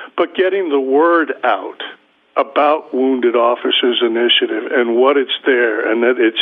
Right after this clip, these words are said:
here to, to help our wounded officers, because our founder,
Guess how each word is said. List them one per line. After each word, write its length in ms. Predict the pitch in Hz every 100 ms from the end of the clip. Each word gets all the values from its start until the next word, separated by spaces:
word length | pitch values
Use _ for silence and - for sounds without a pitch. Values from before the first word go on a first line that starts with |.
| -
here 280 | 147 139 135
to, 200 | - - - - - - -
to 120 | 120
help 320 | 139 143 143
our 160 | 127 120
wounded 420 | 117 123 117 117
officers, 680 | 117 123 123 131 - 120 113
because 320 | 135 - 135 - - - - - - 143
our 140 | 147 147
founder, 580 | 151 151 170 127 107